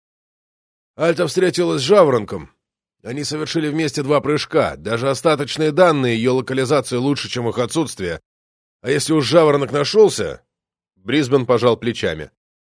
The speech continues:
"то он еще хватается и за соломинку.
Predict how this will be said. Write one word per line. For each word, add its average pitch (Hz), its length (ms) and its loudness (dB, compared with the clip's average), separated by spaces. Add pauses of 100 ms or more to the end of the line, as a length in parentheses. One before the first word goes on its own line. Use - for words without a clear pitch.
(500)
"то 185 100 0
он 208 100 4
еще 190 220 -2
хватается 196 560 0
и 185 60 4
за 170 100 -2
соломинку. 202 720 4